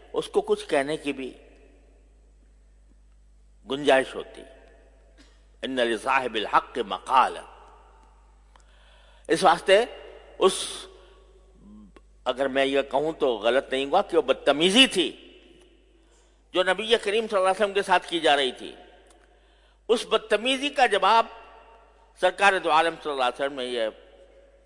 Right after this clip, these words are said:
साहबा को रोका कि इसको कोई बुरा भला न कहो, इसलिए कि ये साहिब हक है, बाकी हमारे जिम्मे एक हक है,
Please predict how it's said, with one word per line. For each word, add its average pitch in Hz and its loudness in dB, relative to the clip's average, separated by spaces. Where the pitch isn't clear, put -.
साहबा 156 0
को 151 -4
रोका 202 0
कि 151 -2
इसको 160 -6
कोई 139 -6
बुरा 131 -2
भला 117 -4
न 151 -6
कहो, 185 0
इसलिए 180 -4
कि 156 -8
ये 139 0
साहिब 139 -4
हक 151 -2
है, 92 -10
बाकी 120 -4
हमारे 139 -2
जिम्मे 123 -4
एक 104 -8
हक - -12
है, 170 -12